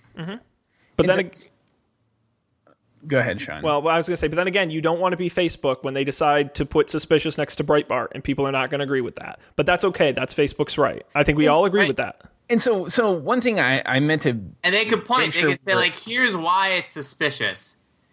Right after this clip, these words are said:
Speaker 3: is because reputable news sources have flagged it as wrong, and not many people flag those news sources as wrong."
Speaker 2: So, so one thing I, I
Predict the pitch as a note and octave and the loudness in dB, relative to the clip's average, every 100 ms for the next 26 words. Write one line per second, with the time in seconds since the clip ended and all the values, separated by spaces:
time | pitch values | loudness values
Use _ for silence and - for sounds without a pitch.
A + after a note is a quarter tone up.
0 | _ - C#3 C3 D3 C#3 D#3 D3 C#3+ C3 | _ -6 -4 0 0 0 -2 0 0 -2
1 | C3 - _ _ _ _ - C#3 B2+ - | -8 -18 _ _ _ _ -4 0 0 2
2 | G3+ A3 G#3 F#3+ F3 F3+ F#3 - C#3+ B2+ | 2 2 0 0 0 -2 -2 0 0 0
3 | B2+ A#2+ A2+ C3+ B2+ A#2+ - F3+ E3+ E3 | 0 -4 -2 2 2 0 -8 -2 2 2
4 | E3+ D3+ B2+ G#2+ G#2+ - _ _ _ _ | 0 -2 -2 -2 -2 -8 _ _ _ _
5 | B2+ B2 A#2+ A2+ A2+ A#2 B2+ A2+ G2 F#2+ | 0 2 2 -2 -8 -2 0 2 0 -4
6 | F#2+ _ _ C#3+ C#3 B2+ C3+ E3 D#3 D#3+ | -12 _ _ -4 -2 0 0 0 -2 -6
7 | D3+ D3+ D3+ C#3+ - C#3+ C#3+ C#3 C3+ A#2+ | -6 -6 -6 -6 -2 0 0 -2 -6 -10
8 | A#2+ F#3+ G3+ F#3+ C#3+ A2 G#2 G2+ F#2+ - | -2 2 2 0 -2 -4 -2 -4 -4 -6
9 | F#2+ F#2+ F2+ F2 E2 A1 - _ _ _ | -8 -6 -10 -12 -10 -12 -12 _ _ _
10 | _ _ _ _ _ _ _ _ - - | _ _ _ _ _ _ _ _ -20 -12
11 | - F3 - - _ _ _ _ _ _ | -2 0 0 -6 _ _ _ _ _ _
12 | _ - G3+ D#3 A#2+ C3 D3 D3 C#3 A#2 | _ -2 2 2 4 2 4 4 2 2
13 | A2 - A2 | 2 0 0